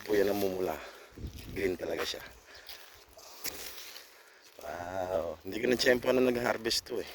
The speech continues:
Nakaraang taon. In-harvest to, December eh. Kalamigan eh. Ay, may nabubulok na, oh. Ah, ang dami. Ah, bubot pa yan. Ito naman, persimmon. Wala pa, hindi pa namumunga yung persimmon.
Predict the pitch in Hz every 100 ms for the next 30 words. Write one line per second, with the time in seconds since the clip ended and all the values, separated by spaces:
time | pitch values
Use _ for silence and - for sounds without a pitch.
0 | - - - - - - - 85 90 95
1 | 98 101 - - 92 104 - - - -
2 | - - - - - - - 123 135 139
3 | 143 - 165 147 127 131 127 131 165 143
4 | 113 113 117 123 123 127 120 147 123 101
5 | 117 143 139 123 117 113 127 123 131 95
6 | - - - - - - - - - -
7 | - 80 67 69 - - - - - -
8 | - - - - - - - 104 117 95
9 | 92 90 98 113 117 113 107 - - -
10 | - - - - - - - - - 87
11 | 78 87 85 110 127 - 117 113 123 127
12 | 139 139 135 123 113 117 117 95 90 -
13 | - - 90 92 85 123 101 90 - 95
14 | 95 95 95 92 90 90 - - 71 73